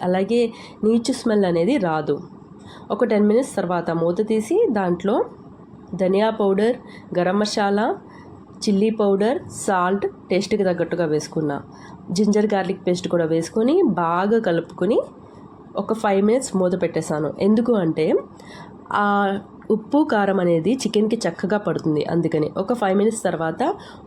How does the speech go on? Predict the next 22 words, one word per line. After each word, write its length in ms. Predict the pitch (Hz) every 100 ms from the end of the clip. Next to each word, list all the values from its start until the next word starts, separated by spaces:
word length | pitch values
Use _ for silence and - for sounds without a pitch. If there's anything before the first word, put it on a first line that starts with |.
| 185
వన్ 140 | 202 214
గ్లాస్ 260 | 247 240 233 185
వాటర్ 320 | 165 175 202 170
వేసుకొని 480 | 160 - 160 180 349 587 - - - - -
ఒక 100 | 208 202
ట్వంటీ 380 | 208 196 208 233 233
మినిట్స్ 280 | 202 247 - - -
అలా 140 | 196 196 185
నీరు 220 | 196 247 196
దగ్గరగా 420 | 170 180 208 233 190
అయిపోయే 280 | 170 180 165
వరకు 240 | 156 160 285 190
ఉండండి. 340 | 165 156 151 - - - - -
నీరు 180 | 214 247 208
బాగా 240 | 185 185 226 190
ఇంకిపోయిన 460 | 180 208 196 185 175
తర్వాత 380 | 151 151 147 - 508 622 - -
దాంట్లో 280 | 185 175 170 180
మీ 60 | 175
దగ్గర 200 | 165 170 170
కొత్తిమీర 380 | 156 - 175 165 156
ఉంటే 180 | 160